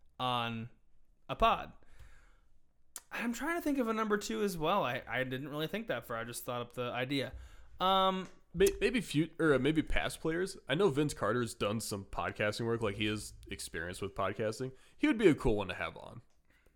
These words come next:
Speaker 2: I don't know. I mean, it's partly Atlanta homeboy, but, uh, Bazemore was a good guy too. They did, they did a pod together back in the day. Although,
Speaker 1: Um,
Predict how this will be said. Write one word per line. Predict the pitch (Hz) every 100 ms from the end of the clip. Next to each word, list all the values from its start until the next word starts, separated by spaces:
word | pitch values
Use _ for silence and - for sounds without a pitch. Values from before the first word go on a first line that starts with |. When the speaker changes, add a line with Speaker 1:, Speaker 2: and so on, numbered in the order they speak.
| _ - -
Speaker 2:
I |
don't | 123
know. | 98
I |
mean, | 101 98 98 117
it's | 113 - - _
partly | - 92 90 82 - -
Atlanta | 101 92 107 101 95
homeboy, | 107 104 104 104 107 - - - _ - - _ _
but, | - 87 87 - - _ _ - _ - - _ _ _ _ _ _ _ _ 101
uh, | 98 110 - -
Bazemore | 208 330 285 196
was | 120
a |
good | 113 104
guy | 104
too. | 95 135 107 -
They | 120
did, | 120 101 -
they | 131
did | 127 113
a |
pod | - 90 92
together | 101 98 110
back | 98 - -
in |
the | 113
day. | - 113 - _ _ _ _ _ -
Although, | 143 139 127
Speaker 1:
Um, | 131